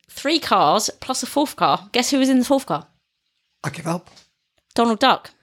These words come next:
Speaker 2: That's traditional. That's fine.
Speaker 1: Yeah,
Speaker 2: Nothing
Speaker 1: don't
Speaker 2: wrong with
Speaker 1: ask.
Speaker 2: that.
Speaker 1: But they, they, they throw sweets at the children and it keeps them happy. It's a nice little thing to do the day before Christmas Day to get them built up for the big day. Again, on the fifth, you'll find everyone panic buying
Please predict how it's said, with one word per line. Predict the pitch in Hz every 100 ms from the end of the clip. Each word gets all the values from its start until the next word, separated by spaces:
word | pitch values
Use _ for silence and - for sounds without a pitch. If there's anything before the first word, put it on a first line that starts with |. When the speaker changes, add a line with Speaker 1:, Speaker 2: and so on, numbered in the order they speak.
| _
Speaker 2:
That's | 240 254
traditional. | 320 285 269 247 262 320
That's | 294
fine. | - 254 226 269
Speaker 1:
Yeah, | 127 -
Speaker 2:
Nothing | 214 233
Speaker 1:
don't | 196 180
Speaker 2:
wrong | 151
with | 302
Speaker 1:
ask. | 311
Speaker 2:
that. | - _ - - _
Speaker 1:
But | - 370 -
they, | 294
they, | 269 277 262
they | 262
throw | 262 269 262
sweets | - - 226 220 -
at | 226
the | 196
children | - 202 196 190 190 190 190
and | - 180 175 175 175
it | 175 226 -
keeps | 233 -
them | 175 175
happy. | 175 - 180 175 - _ _
It's | 196 202
a |
nice | 196 185
little | - -
thing | 185
to | -
do | 185
the | 180
day | 175 185
before | - - 180
Christmas | 175 - - -
Day | 170 170
to | 175 - _ _ _
get | -
them | 175 180
built | 196 196 185
up | 196 -
for | 196
the |
big | 202 185
day. | 202 190 196 202 - _ _ -
Again, | 202 226 220
on | 202
the | 190
fifth, | - - - - - -
you'll | 180
find | 175 - 190 175 180
everyone | 185 185 175 170
panic | - - 160 -
buying | - 160 151 156 160